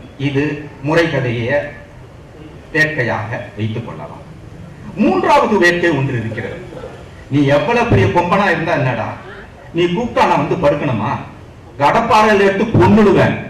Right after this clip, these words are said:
என்று விரட்டி அடிக்கக்கூடிய ஒரு இடம் இருக்கிறது. ஆக, மூன்று விதமான வேட்கைகளை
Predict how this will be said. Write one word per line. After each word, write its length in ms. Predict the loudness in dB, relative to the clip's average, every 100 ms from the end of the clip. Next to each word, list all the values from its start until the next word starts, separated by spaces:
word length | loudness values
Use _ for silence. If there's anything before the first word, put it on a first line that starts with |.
| -4
என்று 300 | 0 0 0
விரட்டி 480 | 2 2 2 2 2
அடிக்கக்கூடிய 680 | 2 2 0 0 2 2 2
ஒரு 180 | 2
இடம் 260 | 4 4 4
இருக்கிறது. 420 | 2 -2 -8 -10 -14 -16 -18 -20 -10 0
ஆக, 280 | 2 4
மூன்று 520 | 2 4 4 4 4 4
விதமான 500 | 4 4 4 4 4
வேட்கைகளை 760 | 2 2 0 -2 -2 -2 -4